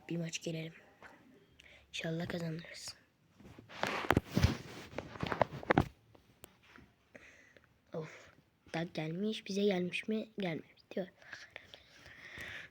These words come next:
Neyse hiç sıkıntı değil. Hemen cicik.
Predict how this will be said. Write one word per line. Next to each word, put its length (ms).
Neyse 480
hiç 100
sıkıntı 580
değil. 380
Hemen 540
cicik. 600